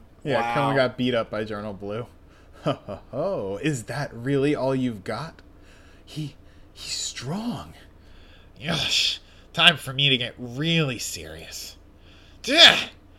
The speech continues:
Speaker 1: Jumps at General Blue, but gets clocked in the head again. Uh, Bulma screams.
Speaker 2: That was Bulma's voice just now.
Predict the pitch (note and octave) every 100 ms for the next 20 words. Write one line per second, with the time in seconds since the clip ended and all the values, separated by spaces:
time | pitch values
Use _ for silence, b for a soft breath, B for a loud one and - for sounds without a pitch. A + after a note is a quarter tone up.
0 | b b - - - D#3 D3 C#3+ C#3 D3+
1 | C#3 C3+ B2 B2+ C#3+ C#3 B2 A#2+ A2 -
2 | - - - D#3+ - - - - D#3+ C3+
3 | - B2+ A2 A2+ G2+ F#2 F#2 F#2+ - -
4 | - - b b b b b b b b
5 | b - - - - A2 G#2 F#2+ C3+ C#3
6 | C#3 B2 - - D3 E3+ E3 D#3+ D#3+ D#3
7 | D3 - - - - - - - - -
8 | - - - - - - - - - -
9 | - - - - - - - - - -
10 | - - - - - - - B3 E4 D4
11 | F3 D#4+ F4+ C#4+ G#3 G3 D#3 G3 F3 -
12 | D#3+ B2+ G#2